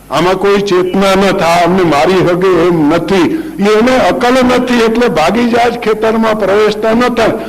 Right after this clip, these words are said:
બાકી ધીમે ધીમે પાસે આવી જાય અને એને ખબર પડી જાય કે આ હલબલતું નથી, તો એ પોતાની ખુજલી પણ નિવારે ત્યાં આવીને. ન્યા જ ખાય.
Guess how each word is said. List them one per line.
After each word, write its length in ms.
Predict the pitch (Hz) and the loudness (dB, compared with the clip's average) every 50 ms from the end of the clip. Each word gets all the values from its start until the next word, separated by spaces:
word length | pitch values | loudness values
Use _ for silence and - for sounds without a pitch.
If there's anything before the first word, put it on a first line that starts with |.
| - - - | -12 -8 -4
બાકી 240 | 202 208 208 226 226 | -2 -2 0 0 0
ધીમે 400 | 208 147 156 160 170 196 208 220 | -2 0 0 0 2 2 2 2
ધીમે 300 | 175 180 202 214 220 220 | 2 2 2 2 0 0
પાસે 520 | 214 220 175 165 156 156 - - 202 202 196 | 0 0 0 0 0 0 -2 0 0 0 2
આવી 360 | 180 170 175 190 202 202 185 | 2 2 2 2 2 2 2
જાય 320 | 190 214 226 226 185 131 - - - - - - - | 2 2 2 2 2 0 -2 -4 -8 -12 -12 -8 -4
અને 240 | 170 180 196 214 | -2 0 0 2
એને 380 | 208 196 190 151 170 190 214 214 | 2 2 0 0 0 0 0 0
ખબર 400 | - - 165 160 180 208 220 220 | -2 -2 -2 0 2 2 2 0
પડી 280 | 214 214 220 233 240 226 | 0 0 0 0 2 2
જાય 200 | 233 226 226 220 | 2 2 0 0
કે 200 | 220 220 214 202 | 0 0 0 2
આ 120 | 160 127 | 0 0
હલબલતું 720 | - 147 147 151 180 170 170 190 190 190 185 - 196 196 202 | 0 0 0 0 0 0 0 2 2 0 0 0 0 2 2
નથી, 360 | 208 220 214 214 226 214 165 - - - - - - - - | 2 0 0 0 2 2 2 2 0 -2 -4 -6 -8 -6 -2
તો 60 | 208 202 190 208 | 0 0 2 2
એ 60 | 214 | 0
પોતાની 500 | - 196 202 185 - 208 185 185 190 180 | 0 0 0 0 0 0 0 2 2 0
ખુજલી 480 | 185 - - 196 180 160 185 175 165 160 | 0 0 0 0 0 0 0 0 0 0
પણ 180 | 165 156 135 | 0 0 0
નિવારે 440 | 131 139 143 139 135 131 123 131 127 | 0 2 2 2 2 2 2 0 0
ત્યાં 400 | 127 - 147 131 123 120 117 113 | 0 0 -2 0 0 0 0 0
આવીને. 480 | 123 135 139 131 113 104 120 127 - - - - - - - - - - - - - - - - - - - - - - - - - - - - - - - - - | 0 0 0 0 0 -2 -2 -4 -4 -6 -10 -18 -20 -20 -20 -20 -20 -20 -20 -20 -20 -20 -20 -20 -20 -20 -20 -20 -20 -20 -20 -20 -20 -20 -20 -20 -20 -20 -18 -8 -4
ન્યા 260 | 123 139 175 190 208 214 | -2 0 0 0 0 -2
જ 160 | - - - | -2 -4 -6
ખાય. 300 | - - 131 165 - | -6 -6 -6 -6 -6